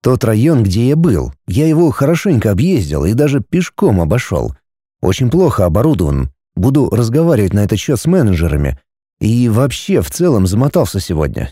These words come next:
Не ел весь день. А тут выпил в баре сто грамм. Ну, так вышло. Извини.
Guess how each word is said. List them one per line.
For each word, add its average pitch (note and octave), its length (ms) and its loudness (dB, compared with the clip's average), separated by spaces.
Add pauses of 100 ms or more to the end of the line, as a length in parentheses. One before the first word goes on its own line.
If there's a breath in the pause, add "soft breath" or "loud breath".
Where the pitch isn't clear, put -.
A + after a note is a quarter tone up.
Не E3+ 240 2
ел C#3 320 0
весь A2 220 0
день. C#2+ 320 -2 (260)
А C#3+ 120 -2
тут C#3+ 160 0
выпил A2+ 400 2
в E2 100 -2
баре G#2+ 320 2
сто F2 240 -6
грамм. D#2 380 0 (400)
Ну, F3+ 320 0
так - 180 -4
вышло. F#2 460 -2 (100)
Извини. B2+ 640 0